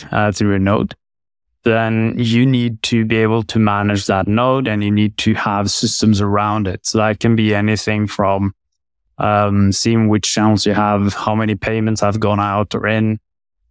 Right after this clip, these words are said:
um, <clears throat> um, yeah, opening, closing channels. It can be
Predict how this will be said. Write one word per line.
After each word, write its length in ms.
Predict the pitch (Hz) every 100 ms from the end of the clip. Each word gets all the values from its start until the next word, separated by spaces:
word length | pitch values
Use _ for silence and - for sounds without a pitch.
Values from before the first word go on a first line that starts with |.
| -
um, 460 | 107 104 104 104 - _ -
<clears throat> 120 | 82 156 123 82 -
um, 520 | 117 107 104 104 101 -
yeah, 160 | 123 110
opening, 380 | 120 113 120
closing 340 | 107 117 104 107
channels. 500 | 117 110 107 107 -
It 120 | -
can 300 | - 107 110
be 340 | 98 107 107